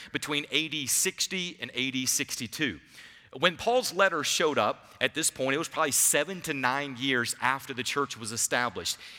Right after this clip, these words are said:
His name alone commanded respect. Not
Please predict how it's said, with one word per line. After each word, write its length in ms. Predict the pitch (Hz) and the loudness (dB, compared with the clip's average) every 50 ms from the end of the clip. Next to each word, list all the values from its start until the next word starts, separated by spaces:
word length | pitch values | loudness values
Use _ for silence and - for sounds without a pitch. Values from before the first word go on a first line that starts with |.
| - - - - | -18 -20 -18 -12
His 360 | - - 175 180 156 - - 120 | -2 2 4 4 4 2 -2 -4
name 640 | 123 131 143 156 165 185 202 226 233 240 247 226 185 - - _ - | -6 -4 0 0 0 2 0 0 0 0 0 -2 -2 -6 -6 _ 0
alone 600 | 147 135 127 123 131 151 151 147 127 107 92 82 71 67 - _ _ _ _ _ _ _ _ | 0 2 0 0 -2 0 0 0 -2 -4 -6 -10 -14 -20 -20 _ _ _ _ _ _ _ _
commanded 720 | - - 143 123 117 127 135 139 143 139 - 120 104 87 - _ _ _ _ - | -8 -6 -4 -2 -2 0 0 -2 -4 -4 -4 -4 -4 -4 -6 _ _ _ _ -6
respect. 680 | 117 113 - - - - 82 - - - - - - _ _ _ _ _ _ _ _ _ _ _ _ - - 226 214 | -2 -2 0 0 0 -2 -6 -6 -6 -4 -4 -4 -4 _ _ _ _ _ _ _ _ _ _ _ _ -2 -2 -2 0
Not 320 | 180 170 180 220 262 262 | 0 2 4 6 6 6